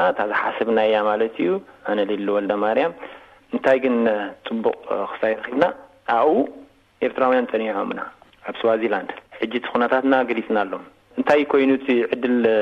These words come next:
ዝሃበና ፀወታና ቀዳም መዓልቲ ተፃዊትና ስኒ ስጋብ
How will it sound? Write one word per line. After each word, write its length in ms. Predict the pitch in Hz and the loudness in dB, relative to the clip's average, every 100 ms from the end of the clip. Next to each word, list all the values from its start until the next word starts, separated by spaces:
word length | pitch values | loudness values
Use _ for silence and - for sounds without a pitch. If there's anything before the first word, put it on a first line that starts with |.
| 104 | 2
ዝሃበና 460 | 104 107 120 139 135 185 - - - _ - | 2 0 2 2 2 0 -6 -20 -20 _ -12
ፀወታና 520 | - 160 160 165 170 160 - - - | 4 4 6 4 4 2 -2 -16 -8
ቀዳም 760 | - - 143 139 135 139 143 143 135 127 | -8 -4 0 4 6 6 4 6 6 6
መዓልቲ 320 | 120 135 - | 6 4 0
ተፃዊትና 440 | - - 160 160 180 | -2 4 4 6 4
ስኒ 180 | 175 190 233 - - _ - | 4 2 2 -2 -18 _ -18
ስጋብ 400 | - 120 131 | -4 4 4